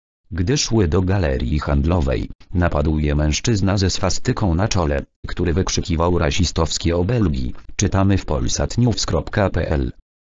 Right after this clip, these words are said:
Jak przekazała policja, napastnik miał przy sobie dezodorant i zapalniczkę.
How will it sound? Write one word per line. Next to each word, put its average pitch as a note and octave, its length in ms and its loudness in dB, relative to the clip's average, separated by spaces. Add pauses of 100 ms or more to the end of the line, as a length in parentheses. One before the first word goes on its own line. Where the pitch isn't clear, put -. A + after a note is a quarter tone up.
(560)
Jak D#2 240 -2
przekazała E2 640 0
policja, D2+ 580 -2 (260)
napastnik E2+ 640 0
miał F2+ 320 2
przy - 180 -2
sobie G2+ 340 2
dezodorant E2 800 0
i E2+ 140 -2
zapalniczkę. F2+ 760 0